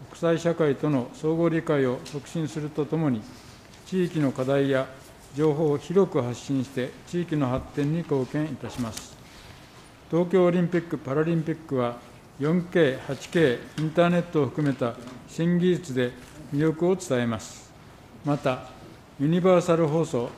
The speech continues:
サービスの提供の充実に取り組みます。インターネット活用業務は、実施基準に示した費用の範囲内で、国内および国際向けコンテンツを効果的に提供するとともに、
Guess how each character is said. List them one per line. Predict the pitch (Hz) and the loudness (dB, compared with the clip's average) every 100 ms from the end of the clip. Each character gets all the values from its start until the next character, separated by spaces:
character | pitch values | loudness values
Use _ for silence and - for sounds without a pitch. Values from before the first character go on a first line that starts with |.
| - | -16
サ | - 175 | 0 4
ー | 165 | 4
ビ | |
ス | 127 135 | 2 0
の | 127 127 - - - | 0 -2 -12 -14 -4
提 | 139 | -2
供 | 147 151 147 156 - | 0 2 2 0 -2
の | 156 151 - | 0 0 -2
充 | 127 143 | -2 0
実 | 147 - 147 | 0 -2 -4
に | 175 | -2
取 | 143 117 | -2 -2
り | |
組 | 127 | -2
み | 113 | -2
ま | 110 | -4
す。 | - - - - - - - - - - - | -8 -18 -20 -20 -20 -20 -20 -20 -20 -20 -8
イ | 151 | -4
ン | 175 | 0
タ | 190 | 2
ー | 190 | 2
ネ | |
ッ | 190 | 2
ト | 165 | 2
活 | 143 143 170 | 2 2 2
用 | 170 | 2
業 | 165 170 | 4 4
務 | 151 127 | 4 2
は、 | 123 131 - 156 | 0 -4 -12 -8
実 | 131 | -8
施 | 127 180 165 | -6 -6 -2
基 | 180 | 0
準 | 170 147 | 0 2
に | 127 - | 0 -2
示 | - 143 151 143 | -6 -4 -2 -4
し | |
た | - 127 | -4 -6
費 | - - | -6 -2
用 | 175 165 | 2 2
の | 139 | 0
範 | 104 135 | -2 -2
囲 | 156 | -2
内 | 143 117 | -2 -4
で、 | 113 127 - - - - - - | -6 -8 -10 -20 -20 -20 -20 -10
国 | 147 143 190 | -6 0 2
内 | 175 123 120 151 | 2 0 -2 -2
お | |
よ | 151 | 0
び | 139 135 | 0 -4
国 | - 131 | -6 -10
際 | - 170 160 | -2 2 2
向 | 156 | 0
け | 156 151 | 0 0
コ | 156 | -2
ン | 160 | -4
テ | 160 | -2
ン | 139 | -4
ツ | - 127 | -2 -6
を | |
効 | 120 - 160 | -4 -4 -2
果 | 165 | -2
的 | 156 156 | -2 -2
に | 156 151 | -2 -2
提 | 151 147 | -2 -2
供 | 147 147 | -2 -4
す | 147 | -4
る | 131 | -8
と | 139 | -6
と | 127 | -2
も | 156 | 0
に、 | 131 | 0